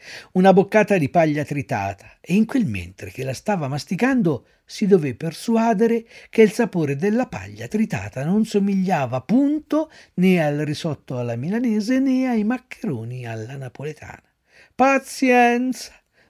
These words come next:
ripeté continuando a masticare, che almeno la mia disgrazia possa servire di lezione a tutti i ragazzi disobbedienti e che non hanno voglia di studiare. Pazienza, pazienza. Pazienza un corno!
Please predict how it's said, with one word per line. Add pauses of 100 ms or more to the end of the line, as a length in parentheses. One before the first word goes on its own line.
ripeté
continuando
a
masticare, (600)
che
almeno
la
mia
disgrazia
possa
servire
di
lezione (300)
a
tutti
i
ragazzi
disobbedienti
e
che
non
hanno
voglia
di
studiare. (340)
Pazienza, (480)
pazienza. (300)
Pazienza
un
corno!